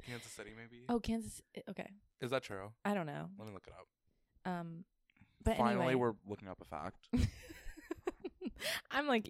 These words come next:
Speaker 2: even hesitant, too. Travis Kelce.
Speaker 1: Guess what?
Speaker 2: What?
Speaker 1: I was right. It, Kansas City Chiefs.
Speaker 2: She is a calculated person. I mean, again, like, I'm not mad at
Speaker 1: You
Speaker 2: her for it.
Speaker 1: cannot be.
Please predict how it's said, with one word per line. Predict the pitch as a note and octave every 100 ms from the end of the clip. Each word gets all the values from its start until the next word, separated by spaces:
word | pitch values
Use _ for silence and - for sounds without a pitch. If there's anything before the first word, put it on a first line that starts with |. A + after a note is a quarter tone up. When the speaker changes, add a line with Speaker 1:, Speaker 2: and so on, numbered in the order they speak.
| -
Speaker 2:
even | G3+ F3+
hesitant, | F3+ D#3 D#3 E3 D3 -
too. | - D3 D3 G3+ - D3 _ _ _ _ _ _ -
Travis | G3 F3 F3+
Kelce. | - F3 F3 F#3+ G3+ G#3+ - _ _ _ _ _ _
Speaker 1:
Guess | - C#3 -
what? | B2 A2 G2+ F#2+ - _ -
Speaker 2:
What? | F#3 F#3 E3+ F#3 A3+
Speaker 1:
I | G#2
was | G2 F#2+
right. | F#2 F2+ F2 _ _ _ _ G#2+
It, | G2+
Kansas | - G#2 G2+
City | G#2 G2+ -
Chiefs. | G2 F2+ - - - _ -
Speaker 2:
She | - - F4+
is | - C4+
a | B3
calculated | G#3+ G#3 G#3+ G3 E3+ D#3
person. | - G3+ - - -
I | -
mean, | A#3+ G#3+
again, | - A3 C4 G#3+
like, | F3+ - -
I'm | G3+
not | G#3 G#3
mad | F#3 D3 F#3
at | G#3
Speaker 1:
You |
Speaker 2:
her | A3+
for | A#3+ C4
it. | D4 D4+
Speaker 1:
cannot | A3 G#3+
be. | -